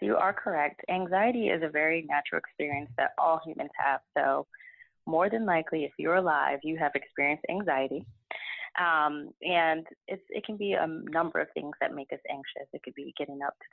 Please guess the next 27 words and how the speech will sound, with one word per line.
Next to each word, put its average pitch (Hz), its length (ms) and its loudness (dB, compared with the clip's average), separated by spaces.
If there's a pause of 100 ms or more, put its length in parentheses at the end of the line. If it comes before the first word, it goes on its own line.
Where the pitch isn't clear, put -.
(120)
talk 135 160 2 (520)
in 156 100 0
front 147 180 0
of 139 80 -4
a 139 80 -2
large 135 240 0
group 139 200 -8
of 139 80 -12 (100)
people. 226 480 0 (500)
Um, 147 380 2
it - 180 -6
can 147 160 -4
be 139 600 -4
maybe 143 500 -4
introducing 170 460 -6
yourself 170 300 -4
to 160 120 -8
someone 151 320 -2
new. 185 300 0 (340)
But 196 100 2
in 202 140 0
some 330 140 2
ways, 202 240 4
anxiety 160 640 2
is 151 120 -2
actually 151 340 0
useful 165 520 0